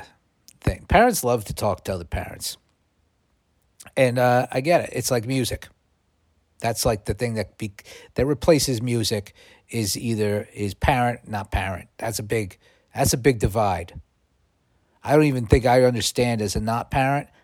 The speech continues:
how big it is. Because it's like, if you're, like,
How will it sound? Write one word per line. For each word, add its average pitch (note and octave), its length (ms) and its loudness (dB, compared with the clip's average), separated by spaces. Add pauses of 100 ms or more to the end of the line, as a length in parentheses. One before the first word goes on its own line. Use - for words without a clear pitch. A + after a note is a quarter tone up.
how A#2 160 0
big G2+ 340 -2
it G#2+ 100 0
is. G2+ 300 -2 (320)
Because C#3 440 4 (200)
it's C3 200 0
like, C3 200 4
if B2+ 160 -2
you're, F3 280 2
like, A#2+ 300 0